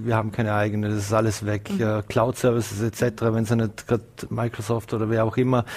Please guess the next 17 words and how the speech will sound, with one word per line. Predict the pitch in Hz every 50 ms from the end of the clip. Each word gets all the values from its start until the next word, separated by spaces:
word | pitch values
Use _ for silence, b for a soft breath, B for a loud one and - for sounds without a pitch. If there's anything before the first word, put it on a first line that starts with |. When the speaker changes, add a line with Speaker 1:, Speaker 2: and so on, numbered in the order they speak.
| B B B B
Speaker 1:
hier | - 139 131 123
irgendwo | 127 123 123 117 120
ihre | 123 123 120 113 117 113
Zentren | - - 120 117 123 123 - 131 123 117
bauen, | 107 117 113 120 123 127 123 120
äh, | 117 117 113 117
liegen | 113 110 117 117 113
die | 110 101
Daten | 117 107 107 113 110 - 117 110 107
in, | 104 98 113 110 110 113 110 107
äh, | 104 104 104 104 104 101 - - 113
in | 113 113
den | 113 113 110
U | 110 110
S | 101 95 107
A, | 101 98 104 107 107 104 101 107
auf | 98 101 -